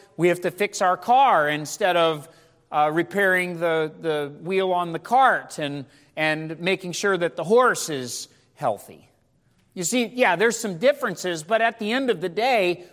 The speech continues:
we still struggle with the same issues of life. We still have the same problems. We still have a lot of the same burdens and cares that generations before us have dealt with.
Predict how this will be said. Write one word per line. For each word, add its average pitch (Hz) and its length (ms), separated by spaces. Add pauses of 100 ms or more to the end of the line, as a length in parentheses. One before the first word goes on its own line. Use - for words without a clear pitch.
(120)
we 190 180
still 247 380
struggle 220 580
with 180 180
the 165 80
same 214 420
issues 180 500
of 139 140
life. 147 520 (600)
We 175 100
still 262 260
have 269 140
the 233 80
same 240 360
problems. 175 580
We 208 140
still 254 340
have 233 460 (220)
a 190 80
lot 220 300
of 240 80
the 226 100
same 226 380
burdens 202 560
and 175 160
cares 226 500
that 180 220
generations 226 720
before 208 500
us 170 440 (440)
have 147 240
dealt 180 300
with. 120 420